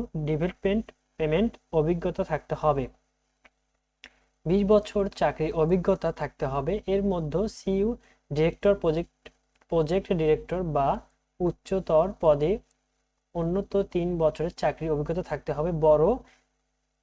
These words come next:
প্রতিষ্ঠানের সিনিয়র ম্যা-, ম্যানেজমেন্ট লেভেল চাকরির অভিজ্ঞতা থাকতে হবে। দেশের বাইরে ম্যাস ট্রানজিট সিস্টেম বা মেট্রো রেলে কাজে অভিজ্ঞতা থাকলে অগ্রাধিকার দেওয়া হবে।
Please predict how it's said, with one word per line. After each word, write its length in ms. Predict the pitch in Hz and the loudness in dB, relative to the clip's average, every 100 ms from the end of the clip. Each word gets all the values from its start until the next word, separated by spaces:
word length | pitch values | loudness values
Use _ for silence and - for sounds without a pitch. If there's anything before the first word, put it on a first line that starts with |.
| _ _ | _ _
প্রতিষ্ঠানের 680 | 170 170 - - 196 190 165 | -2 -2 -4 -4 -2 -2 -4
সিনিয়র 380 | - 160 160 | -6 -4 -2
ম্যা-, 380 | 156 151 147 151 151 | -2 -2 -4 -4 -6
ম্যানেজমেন্ট 720 | 147 147 160 170 165 160 214 - 156 | -4 -2 -4 -6 -4 -2 -2 -2 -2
লেভেল 360 | 151 143 156 | 0 2 0
চাকরির 460 | - - 147 151 175 | -2 -2 -2 -2 -2
অভিজ্ঞতা 420 | 147 151 151 160 185 | -2 -4 -8 -6 -6
থাকতে 360 | - 143 _ 156 | -6 -12 _ -6
হবে। 240 | 147 135 | -4 -4
দেশের 380 | 131 165 160 202 | -4 -6 -2 -4
বাইরে 400 | 165 160 170 147 202 - - _ _ 147 | -2 -2 0 0 -2 -6 -20 _ _ -6
ম্যাস 240 | 147 190 - | -4 -4 -8
ট্রানজিট 460 | - 170 156 180 196 | -6 -4 -2 -2 -4
সিস্টেম 460 | - 160 - 180 175 | -6 -8 -8 -8 -4
বা 100 | 160 | -2
মেট্রো 360 | 151 151 143 170 | -2 -4 -6 -6
রেলে 200 | 175 185 | -4 -4
কাজে 300 | 185 147 143 | 0 0 0
অভিজ্ঞতা 400 | 139 147 170 175 | -4 -4 -6 -8
থাকলে 260 | - 156 156 | -10 -6 -4
অগ্রাধিকার 380 | 147 147 156 165 | -2 -2 -4 -2
দেওয়া 160 | 156 143 | -2 -2
হবে। 240 | 165 190 | 0 0